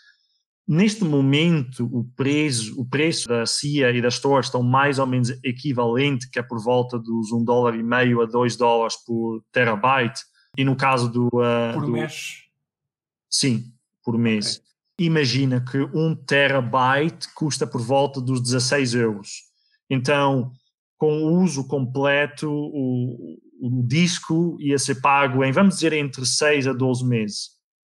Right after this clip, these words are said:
Speaker 1: <laughs> Um dos maiores problemas neste momento
Speaker 2: Qual é
Speaker 1: é
Speaker 2: a chave
Speaker 1: que
Speaker 2: dos
Speaker 1: há mais
Speaker 2: discos agora?
Speaker 1: supply, eh, e há mais, há mais gente a oferecer armazenamento da co-, do que usar. E isto volta outra vez para a nossa conversa no início,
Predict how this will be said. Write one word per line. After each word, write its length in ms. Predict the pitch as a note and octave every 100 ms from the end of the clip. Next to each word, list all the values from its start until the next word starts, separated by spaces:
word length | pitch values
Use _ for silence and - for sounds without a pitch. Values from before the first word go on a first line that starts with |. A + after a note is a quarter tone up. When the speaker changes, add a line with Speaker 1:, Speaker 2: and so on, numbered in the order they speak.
| -
Speaker 1:
<laughs> 560 | B2+ C#3 B2 B2+ A#2 -
Um 140 | C#3
dos 160 | C#3 B2
maiores 640 | C3+ B2+ B2+ B2 B2 - _ _ _
problemas 480 | C#3 B2+ C3+ C#3+ B2+
neste 260 | C3 B2+ D3
momento 840 | C3+ C#3+ E3+ D#3 C#3 G#3 A3 G#3
Speaker 2:
Qual 160 | C#3+ C#3
é 40 |
Speaker 1:
é 40 | -
Speaker 2:
a 20 |
chave 240 | C#3+ C#3+
Speaker 1:
que 60 | C3
Speaker 2:
dos 100 | C#3
Speaker 1:
há 100 | C3
mais 260 | C#3 C#3
Speaker 2:
discos 180 | B2 C#3
agora? 340 | B2 B2+ C3+ F3
Speaker 1:
supply, 120 | A3 - - _ _ _ _ _ _ _ _ D3
eh, 320 | C#3 C3+ - _
e 180 | C#3+ C3
há 80 | B2+
mais, 600 | B2+ B2+ B2+ A#2+ - -
há 80 | B2
mais 320 | B2+ B2+ B2
gente 380 | G#2+ B2+ C3 B2+
a 20 |
oferecer 560 | B2 A#2 A#2 - C#3 B2+
armazenamento 840 | B2 B2 A#2 C3 D3+ E3 E3 E3
da 160 | C#3+ C3+
co-, 180 | D#3 D3+
do 220 | B2+ C3+
que 80 | D#3+
usar. 520 | F3+ E3+ D#3+ C3+ A#2 - - _ _
E 200 | B2+ D3+
isto 280 | C#3 - B2+
volta 540 | G#2+ C3+ D3 D#3 D3+
outra 300 | C3 B2 B2
vez 340 | A#2 C3+ B2 -
para 320 | _ A#2+ A#2
a 40 |
nossa 260 | A#2+ A2+ A#2+
conversa 440 | A#2+ A2+ A2+ B2+
no 140 | A#2 A2+
início, 640 | A2 A#2+ B2 - C#3+ A#2+